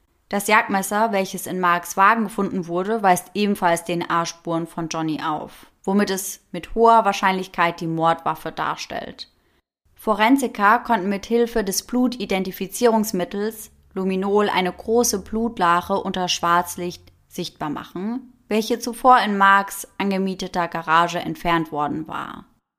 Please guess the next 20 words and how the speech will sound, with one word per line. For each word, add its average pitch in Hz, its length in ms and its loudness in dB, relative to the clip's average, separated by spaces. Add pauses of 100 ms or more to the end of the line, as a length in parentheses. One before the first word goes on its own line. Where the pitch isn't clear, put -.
Im 247 120 4
Laufe 262 420 8
des 269 180 0
Prozesses 240 680 -2
blitzt - 440 -8
wiederholt 214 540 4
das 190 120 0
vermutete 190 720 -2
Motiv 180 540 -4
des 175 200 -4
jungen 175 220 0
Filmproduzenten 170 960 -2
hervor. 165 640 -8 (1200)
Marks 226 680 4
obsessives 214 800 -2
Interesse 190 840 -2
an 185 120 -4
der 180 100 -2
Fernsehserie 170 880 -4
Dexter. - 640 -12